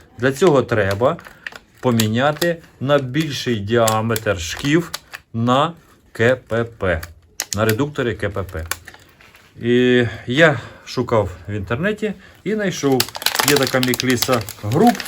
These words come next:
Е, дивіться, ось о рідний шків.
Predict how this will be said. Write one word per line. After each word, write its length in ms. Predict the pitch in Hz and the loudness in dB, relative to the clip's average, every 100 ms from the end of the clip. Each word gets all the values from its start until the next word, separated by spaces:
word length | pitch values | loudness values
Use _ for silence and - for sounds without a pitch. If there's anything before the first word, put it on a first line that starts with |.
| - - - - - - - - - - - 127 | -6 -6 -8 -6 -6 -6 -6 -6 -8 -10 -10 -6
Е, 180 | 127 123 127 123 113 - - - - - - - - - - - - - - - - _ _ _ _ - 113 107 | -2 2 2 0 -2 -8 -8 -4 0 0 0 -2 -2 -4 -4 -6 -8 -12 -12 -20 -20 _ _ _ _ -10 -6 -2
дивіться, 520 | 127 127 110 117 95 - - | 0 0 0 -2 -2 -4 -6
ось 220 | 113 - | -2 2
о 160 | 131 95 - | 2 0 -4
рідний 480 | 110 110 104 113 127 - - - | 2 4 4 0 -2 2 4 4
шків. 420 | - - 160 151 | 2 -4 -4 -4